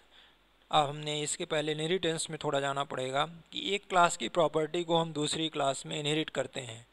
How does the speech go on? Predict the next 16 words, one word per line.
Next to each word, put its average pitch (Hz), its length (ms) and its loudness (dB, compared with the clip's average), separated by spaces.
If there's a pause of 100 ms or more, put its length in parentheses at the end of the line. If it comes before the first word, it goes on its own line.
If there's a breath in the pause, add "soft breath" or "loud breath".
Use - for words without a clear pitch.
(360 loud breath)
उसी 180 240 0
तरह 160 280 4
से 165 220 -2
access - 360 -6
modifier 147 540 0
में 139 180 -8
भी 185 220 -4 (340 loud breath)
अगर 180 240 4
हम 202 180 0
class 156 460 4
के 175 120 -2
पहले, 147 340 2
suppose 147 440 -4
that 143 480 2 (1600 loud breath)
हमने 175 300 0
बनाया 165 440 2